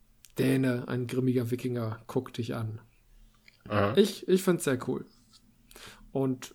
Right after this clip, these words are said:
Speaker 1: äh, weiß nicht, warum jetzt die Wikinger irgendwas mit Barleywein zu tun haben, aber egal. Die <laughs> haben ja auch nichts mit I P A zu tun. Schmeckt einfach gut.
Speaker 2: Also, wenn einem die Farnö Brüxerie mal über den Weg rollt, sagst du, kannst, kann man zugreifen.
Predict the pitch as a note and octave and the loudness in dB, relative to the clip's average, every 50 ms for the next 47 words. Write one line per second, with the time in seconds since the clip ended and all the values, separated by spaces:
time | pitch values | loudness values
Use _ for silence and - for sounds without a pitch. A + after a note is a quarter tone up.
0 | _ - C#3 B2 A#2+ A#2+ B2 B2+ C3 C#3+ D3 D3+ D#3 C#3+ A#2 C#3+ C#3 C3 C3+ C3+ | _ -4 -2 0 0 -2 -2 0 2 2 4 4 4 2 4 4 2 4 4 4
1 | C#3+ C#3 C3 - - C3 B2+ A#2+ B2+ B2+ B2+ - C#3 C#3 C#3 C3 C3+ C3+ B2+ B2 | 2 2 0 0 2 2 2 4 2 0 0 0 0 0 2 2 2 2 0 0
2 | B2+ C3 B2+ - B2+ B2 A#2 - - - - - - - - - A#2 - D3 D3+ | 0 -2 -2 -2 -2 -4 -4 -4 -8 -12 -12 -18 -20 -8 -4 0 6 6 8 10
3 | D#3+ D#3+ C#3 C#3+ C#3+ C#3 C3 - C#3+ C3 - C3+ C3 C3 B2 B2+ B2+ C3+ C#3+ D#3 | 10 8 8 8 6 6 4 4 0 2 2 2 2 2 2 0 0 2 2 2
4 | D3+ C#3+ A2+ G#2 G#2+ - G#2+ A2 G#2 G#2+ A2+ A#2+ A2+ - - _ - - - - | 2 0 -2 -2 -4 -8 -8 -8 -6 -6 -6 -8 -8 -12 -18 _ -20 -20 -18 -12
5 | - - A#2+ A2+ - A3 F3+ C3+ D3+ D#3+ D3 - - - F#3 F3 E3 E3+ - - | -2 0 0 4 8 8 8 10 10 8 6 4 2 6 8 8 8 8 4 2
6 | D3 - - C3+ C3 - D3 - - B2 B2 B2 - C3 B2 - A#2 A#2 A#2 - | 2 2 2 2 2 2 2 2 2 2 0 0 0 0 -2 -2 -4 -8 -8 -10
7 | - - - - - - - - - - _ - - - D3 D#3+ E3+ - - - | -14 -18 -20 -18 -18 -16 -16 -16 -18 -18 _ -10 -2 2 2 2 2 0 -2 -2
8 | - C3+ A#2+ B2+ A#2+ A#2 C3+ D3 D3 D3+ D3 - - - - - - - - - | -2 0 0 0 6 10 10 10 10 10 6 2 -2 -8 -10 -8 -8 -8 -12 -16
9 | - - - - - _ - _ - B2 C3+ A#2+ A2 C3 C3+ C#3 C3 C3 B2+ - | -18 -20 -20 -20 -20 _ -10 _ 10 10 10 10 10 8 8 8 8 6 6 6
10 | - D#3 D3 D#3+ E3 E3 D#3 D#3 D3 C3+ - - E3 D#3+ - F3+ - C#3+ D3 D3+ | 8 8 10 10 10 10 10 8 8 6 6 6 6 8 10 10 10 10 10 8
11 | D3+ D3+ C#3+ B2 G#2+ A#2 B2+ A#2+ B2 C#3+ D#3+ D#3 - - C3+ C3+ C3+ C3 - B2+ | 8 8 8 8 8 8 8 8 8 6 6 6 8 12 12 12 12 10 8 4
12 | B2 - - - B2 A#2 - - - B2 A#2 - - - - - - - A#2+ A2 | 4 4 4 2 2 2 2 4 4 4 4 4 2 -4 -8 -10 0 2 4 4
13 | G#2+ G#2 G2+ - - F#2+ E2 C2 D2+ D2+ D2 - - C2 - | 4 4 2 0 -2 -2 -2 0 -2 -2 -2 -2 -6 -10 -14